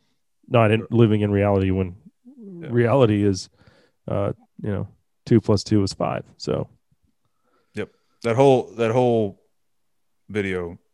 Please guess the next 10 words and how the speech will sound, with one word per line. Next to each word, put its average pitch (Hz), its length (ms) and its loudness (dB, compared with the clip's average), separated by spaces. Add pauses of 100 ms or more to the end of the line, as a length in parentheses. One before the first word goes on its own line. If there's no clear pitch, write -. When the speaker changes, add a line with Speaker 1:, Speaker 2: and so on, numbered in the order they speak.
Speaker 2:
they 92 160 -8
talked 92 440 -8
about, 87 380 -8 (1160)
they 185 140 2
cited 226 320 4
to 139 100 0
the 98 80 -2
Federalist 98 560 -4
Papers, 92 340 -4
which - 280 -10